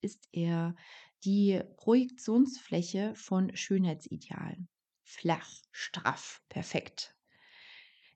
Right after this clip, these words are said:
Dieser Widerspruch zerreißt uns innerlich. Stolz auf das, was un-, unser Bauch geleistet hat und gleichzeitig total unzufriedene, weil er nicht aussieht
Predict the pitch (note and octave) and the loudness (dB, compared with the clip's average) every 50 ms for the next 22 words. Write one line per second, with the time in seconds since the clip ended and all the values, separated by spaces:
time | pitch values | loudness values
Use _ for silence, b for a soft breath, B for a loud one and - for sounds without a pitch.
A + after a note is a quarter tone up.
0 | B - G3+ G#3 A3+ G#3 G3+ A3+ A3+ G#3 G3+ G3+ - - - - F#3+ G#3+ B3+ - | B -2 2 4 6 6 8 8 8 8 8 6 2 -4 -2 2 2 2 2 0
1 | - - - - F#3+ F3 E3+ E3+ D#3 D#3 F3 A3 A#3+ - - - - G3 G#3 G#3 | -4 -10 -4 0 0 0 2 2 2 4 4 2 0 -2 -4 0 2 2 2 2
2 | - - F#3 F#3 F3+ E3 D3+ D#3 - - F3 E3+ - - - - _ _ _ _ | 2 0 0 2 2 2 0 -2 -4 -4 -6 -8 -10 -12 -16 -18 _ _ _ _
3 | _ _ _ _ _ _ _ _ _ _ _ - F3 - - F3+ F3 G#3 B3+ B3+ | _ _ _ _ _ _ _ _ _ _ _ -10 -8 -2 2 4 6 6 4 2
4 | - - G3 F#3+ - - - F3+ A3 C4+ - - F#3+ G3+ G#3 G#3 - - - G3 | 0 -2 -2 -2 -2 0 2 2 2 2 -2 -4 -2 -2 -2 -2 -2 -2 0 2
5 | G3 G3 G3 G3 F#3+ - _ _ _ _ _ - G#3 G#3+ G#3+ A3+ G#3+ G#3 F3+ F3+ | 4 4 4 2 0 -4 _ _ _ _ _ 4 6 6 6 6 4 4 2 2
6 | F3 F#3+ A#3+ - - D#3+ F3 F3 G3+ A#3 - F3+ E3+ - - - F#3 G3 B3 - | 2 0 0 -2 -2 0 2 2 2 2 0 -2 -4 -4 -6 -4 -2 -2 -2 -4
7 | B B B B B B B B - F#3+ F#3 F3+ F3 F3 G3+ B3+ C#4 - - C4 | B B B B B B B B 2 2 4 4 4 4 4 4 2 0 -2 -2
8 | A#3 A#3 A3+ - - G3 F3 - - - C#4 D4 E4+ E4 - - B3 C4+ E4 - | 0 -2 -4 -4 -4 -6 -6 -4 -4 -2 0 0 0 0 4 6 6 6 6 4
9 | - G#3 F#3 - - - D3+ D#3 E3+ F3 F#3+ G3 G#3+ B3 F4 G#4 - _ _ _ | 0 -2 -2 -2 -4 -4 -2 -2 0 2 4 4 4 4 2 0 -4 _ _ _
10 | _ _ - F3+ F#3 G3+ B3+ B3+ - E3+ E3+ E3 D3+ - - - C#3+ C#3+ D3+ C#3+ | _ _ -2 2 4 6 6 6 4 4 2 2 0 -4 -6 -6 -4 -4 -4 -6
11 | - - G#3+ C4+ E4+ - - | -2 2 2 2 2 0 -4